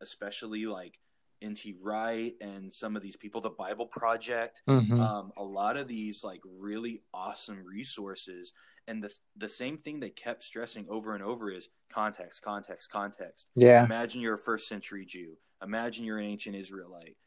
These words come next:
Speaker 1: Context, context.
Speaker 2: Yeah.
Speaker 1: And, like, the walls of my life were just crumbling down. Like, I would have sleepless, sleepless nights for days,
Speaker 2: Hmm.
Speaker 1: wondering if the actual presence of Jesus Christ is in the Eucharist.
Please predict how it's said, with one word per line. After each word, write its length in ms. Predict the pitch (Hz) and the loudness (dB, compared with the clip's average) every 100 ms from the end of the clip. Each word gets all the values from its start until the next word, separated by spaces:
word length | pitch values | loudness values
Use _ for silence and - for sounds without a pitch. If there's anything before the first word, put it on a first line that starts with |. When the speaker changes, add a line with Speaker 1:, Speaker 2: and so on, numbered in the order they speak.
| - | -12
Speaker 1:
Context, 540 | 117 110 104 87 - | -6 -6 -6 -14 -14
context. 400 | - 104 - 123 | -8 -8 -4 4
Speaker 2:
Yeah. 280 | 117 104 101 - _ - | 6 6 2 -4 _ -10
Speaker 1:
And, 320 | 113 107 101 110 | -6 -6 -8 -6
like, 400 | 104 92 90 - | -6 -6 -10 -10
the 80 | 101 | -10
walls 680 | 90 95 101 110 123 117 - 107 | -10 -10 -6 -4 -4 -6 -8 -10
of 240 | 101 95 - - | -10 -10 -16 -18
my 240 | 98 92 | -14 -14
life 400 | 90 90 113 131 - | -14 -8 -4 -4 -8
were 80 | 101 | -18
just 240 | 95 95 - | -16 -14 -14
crumbling 760 | - - - 110 120 110 98 87 | -14 -16 -6 -4 -2 -4 -8 -10
down. 320 | - 80 - _ _ - - | -18 -18 -20 _ _ -16 -4
Like, 320 | 110 98 - _ _ _ _ _ _ _ - - | -2 -2 -8 _ _ _ _ _ _ _ -20 -8
I 120 | 117 | -4
would 180 | 151 175 | -2 -2
have 180 | 135 101 | -2 -2
sleepless, 540 | - 120 120 107 - - - | -4 -6 -6 -8 -8 -12 -14
sleepless 560 | - - 135 - 120 - | -8 -4 -4 -4 -6 -4
nights 280 | 104 147 - | -6 -6 -6
for 120 | 101 | -10
days, 540 | 85 92 107 190 208 - | -10 -8 -6 -4 -6 0
Speaker 2:
Hmm. 200 | 135 127 113 | 4 6 4
Speaker 1:
wondering 460 | 139 151 165 160 165 | 0 4 4 4 2
if 200 | 131 - | -2 -2
the 160 | 123 113 | -4 -4
actual 440 | 117 - 147 135 | -6 -4 -4 -4
presence 560 | 117 113 110 127 135 123 | -2 0 0 -2 -4 -8
of 100 | 95 | -8
Jesus 380 | 101 110 110 | -8 -8 -8
Christ 340 | - 113 127 127 | -4 -2 -2 -4
is 120 | 104 | -6
in 100 | 110 | -6
the 80 | 95 | -6
Eucharist. 580 | 101 127 107 80 - | -8 -6 -8 -10 -16